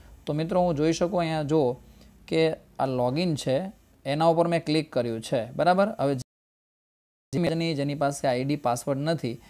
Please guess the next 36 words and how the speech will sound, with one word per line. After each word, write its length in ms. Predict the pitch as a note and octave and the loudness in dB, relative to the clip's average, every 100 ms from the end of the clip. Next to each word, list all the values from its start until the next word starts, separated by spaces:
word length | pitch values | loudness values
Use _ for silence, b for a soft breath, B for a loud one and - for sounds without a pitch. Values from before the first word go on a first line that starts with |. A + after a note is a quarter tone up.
| b b _ | b b _
એ 140 | C#3 E3+ | 0 0
વ્ય-, 160 | D#3 - | 0 -2
એ 100 | D#3+ | 0
વ્યક્તિએ 600 | D#3+ D3+ - F#3+ C3 C3 - b b _ - | 2 0 2 0 2 0 -6 b b _ 2
click 200 | F3+ G3+ | 2 2
for 320 | - F3+ E3+ | -2 2 2
new 280 | D#3 D#3 F#3 | 2 2 6
registration 640 | D3+ C#3+ D3 D#3+ E3+ D#3+ | 4 4 -2 -4 -2 -4
એટલે 200 | C#3 D3 | -2 -2
કે 100 | D3 | -2
અહીંયા 180 | D3+ D#3+ | -2 -2
જે 160 | D3+ D3 | 2 0
રેડ 320 | B2+ C3+ F3 | 2 4 4
તમને 300 | F#3 F3+ E3+ | 2 0 0
દેખાઈ 360 | C3+ C#3+ D3 | 0 2 4
રહ્યું 220 | C3+ B2 B2+ | 4 0 -2
છે 140 | E3 - | -4 -4
એના 240 | - C#3 E3+ | -4 0 2
ઉપર 220 | E3+ E3+ | 4 2
ક્લિક 360 | E3 D#3 D#3+ - | 0 -2 0 2
કરવાથી 640 | F3+ E3 A#2+ B2+ C#3 E3+ b b _ | 4 4 2 -2 -6 -6 b b _
અહીંયા 400 | D3+ E3 D3+ E3+ - | 0 2 2 0 -2
click 200 | D3 F3 | 2 2
for 320 | F3 - D#3 E3 | 0 2 4 4
new 300 | D3 D3+ E3+ C#3 | 0 0 2 2
registration, 460 | D3 - D3+ - | -2 -2 -2 0
બરાબર, 480 | E3+ C3+ C3+ F#3 F#3 | -4 -2 4 6 6
એટલે 120 | E3 | 2
કે 60 | D#3+ | 0
નાગરિક 500 | C3+ A#2 C3+ F#3+ - | -2 -2 0 0 0
માટે 300 | D3 C#3+ D3+ | -2 0 -2
અહીંયા 400 | - D3 D3 B2+ | -2 -4 -2 -2
રજિસ્ટ્રેશન 480 | C3 D3+ D#3+ F3+ D#3+ | -4 -4 -4 -4 -4
કરવું 240 | C3+ D3+ | -2 0
ફરજિયાત 380 | F3 D#3+ A#2+ | 4 4 4
છે. 80 | A#2 | -6